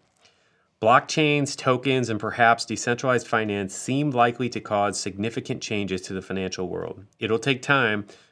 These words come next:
but there is little question that disruption is coming to the financial services industry. One day we'll be using crypto-related services and evaluating a new slate of investing opportunities.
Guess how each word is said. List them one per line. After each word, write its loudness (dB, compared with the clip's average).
but -8
there 4
is -2
little 2
question 0
that -2
disruption -2
is -8
coming -4
to -4
the -4
financial -4
services -4
industry. -10
One 4
day 4
we'll 2
be -2
using -2
crypto-related -2
services -2
and -2
evaluating 0
a -2
new -2
slate -4
of -8
investing -4
opportunities. -8